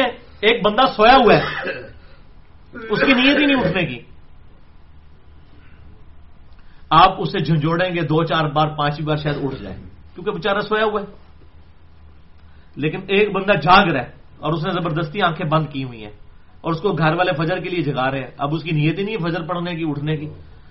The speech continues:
اب وہ پہلے ہی جاگ رہا ہے، اب اس کو جگائیں گے کیا؟ جاگے ہوئے کو کیا جگائیں گے؟ اس لیے میں کہتا ہوں کہ مولویوں کو آپ کیا سمجھائیں گے، ان کو تو پتہ ہے بخاری اور مسلم میں نماز کا طریقہ کیا لکھا ہوا ہے،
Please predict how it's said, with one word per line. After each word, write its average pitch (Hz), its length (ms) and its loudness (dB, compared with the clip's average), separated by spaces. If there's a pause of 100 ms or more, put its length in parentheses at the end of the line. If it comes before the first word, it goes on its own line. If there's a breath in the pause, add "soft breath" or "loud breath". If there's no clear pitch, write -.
(140 soft breath)
اب - 160 4
وہ 294 100 2
پہلے 359 240 8
ہی 339 60 8
جاگ 302 220 8
رہا 262 160 8
ہے، 240 40 10
اب 247 120 6
اس 269 120 0
کو 285 100 -2
جگائیں 220 340 2
گے 294 60 2
کیا؟ 202 120 0
جاگے 202 320 4
ہوئے 285 140 2
کو 277 100 -2
کیا 240 120 4
جگائیں 143 340 -2
گے؟ 123 40 -10 (400)
اس 196 100 -4
لیے 254 100 0
میں 247 100 -2
کہتا 247 140 2
ہوں 294 80 0
کہ 302 60 0
مولویوں 247 360 6
کو 359 100 4
آپ 285 120 8
کیا 269 100 6
سمجھائیں 180 360 0
گے، 214 60 0
ان 220 80 0
کو 240 120 0
تو 240 60 2
پتہ 240 200 2
ہے 285 180 4
بخاری 214 200 4
اور 220 120 -2
مسلم 190 220 -4
میں 202 80 -4
نماز 165 280 0
کا 185 80 -4
طریقہ 156 200 -2
کیا 151 140 0
لکھا 123 220 -6
ہوا 120 100 -6
ہے، - 60 -14